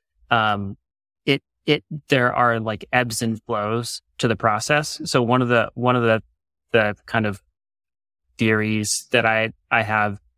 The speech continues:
um, is about the, the waxing and waning of, uh, pushes. Like, you, you don't want to consistently be driving a team really hard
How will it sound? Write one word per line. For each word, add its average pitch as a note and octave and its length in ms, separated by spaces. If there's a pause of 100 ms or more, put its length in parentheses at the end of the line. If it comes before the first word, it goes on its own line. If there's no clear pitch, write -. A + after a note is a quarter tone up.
(100)
um, G#2 540
is A#2 400 (340)
about A#2 360 (120)
the, A#2+ 200 (140)
the C3 80
waxing A#2+ 460
and G#2+ 120
waning G#2+ 440
of, G2+ 320 (300)
uh, - 80 (200)
pushes. C#3+ 580
Like, A#2+ 140
you, C#3 200
you D#3 180
don't B2+ 420 (420)
want A#2+ 300
to A#2 180
consistently A#2 1200
be A2+ 120
driving G#2+ 540
a G2 60
team A2 460 (120)
really A#2 440
hard G#2 520